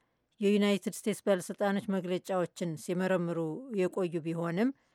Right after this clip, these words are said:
የጽንፈኛ ቡድን ደጋፊ አሜሪካዊን ለይተው ለማወቅ እንደተቸገሩ አስገንዝበዋል። እዚህ ዩናይትድ ስቴትስ ውስጥ ከአይሲስ ጋር የተሳሰሩ ተግባሮች የሚፈጽሙት ሰዎች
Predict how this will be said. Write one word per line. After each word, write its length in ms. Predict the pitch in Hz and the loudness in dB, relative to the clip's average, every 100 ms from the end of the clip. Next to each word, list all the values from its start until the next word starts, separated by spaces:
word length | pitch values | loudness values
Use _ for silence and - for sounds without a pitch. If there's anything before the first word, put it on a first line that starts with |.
| _ _ _ | _ _ _
የጽንፈኛ 680 | 190 - 202 202 196 196 190 | -2 0 0 2 2 2 2
ቡድን 320 | 190 202 226 | 0 0 2
ደጋፊ 420 | 208 156 190 175 185 170 | 2 2 2 2 0 0
አሜሪካዊን 720 | 175 175 185 - 208 185 202 269 _ _ _ | 0 2 0 2 4 6 4 0 _ _ _
ለይተው 540 | 185 202 214 202 - 185 | 2 4 6 4 2 2
ለማወቅ 360 | 180 180 175 175 | 2 2 2 0
እንደተቸገሩ 640 | 165 - 185 170 143 170 208 - | -6 -4 -4 -4 -2 -2 -2 0
አስገንዝበዋል። 720 | 202 185 165 165 165 165 156 - _ _ _ _ _ _ _ _ _ _ _ _ _ _ _ _ | 0 2 0 0 0 0 -2 -10 _ _ _ _ _ _ _ _ _ _ _ _ _ _ _ _
እዚህ 340 | 202 170 277 247 | 0 2 4 6
ዩናይትድ 480 | 247 220 202 214 | 6 6 4 -2
ስቴትስ 380 | - - 196 - | -6 -2 -2 0
ውስጥ 240 | 190 208 - | -2 -2 -6
ከአይሲስ 640 | - 185 170 202 - 175 - | 0 2 4 2 2 -4 -4
ጋር 220 | 190 165 - | -2 -2 -2
የተሳሰሩ 600 | 180 - 208 175 - 185 170 | -6 -4 0 -2 0 -2 -2
ተግባሮች 600 | - 170 180 214 175 - - _ _ _ - | -2 0 4 6 4 0 -6 _ _ _ 0
የሚፈጽሙት 640 | 185 202 202 - 208 202 | 2 4 2 0 -2 -2
ሰዎች 400 | - 196 185 240 | 0 2 2 0